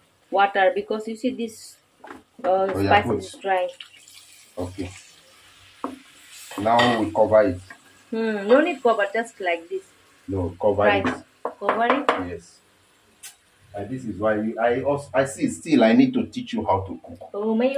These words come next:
Speaker 1: God.
Speaker 2: When you add, after adding spices to your food,
Speaker 1: Okay.
Speaker 2: yes, cover it like this for steaming.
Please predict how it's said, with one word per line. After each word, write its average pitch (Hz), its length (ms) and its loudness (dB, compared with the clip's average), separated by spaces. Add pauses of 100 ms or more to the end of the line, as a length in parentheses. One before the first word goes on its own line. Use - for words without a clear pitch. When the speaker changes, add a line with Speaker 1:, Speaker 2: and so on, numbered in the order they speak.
Speaker 1:
God. 262 520 2 (160)
Speaker 2:
When 220 260 4
you 117 340 4
add, 135 260 2 (260)
after 156 380 2
adding 127 340 6
spices 107 600 2
to 95 140 -2
your 87 160 0
food, - 500 2 (260)
Speaker 1:
Okay. 92 120 -2
Speaker 2:
yes, 190 420 -2 (420)
cover 135 360 4
it 120 160 4
like 95 240 0
this 107 200 -2
for 90 200 -6
steaming. 101 540 -4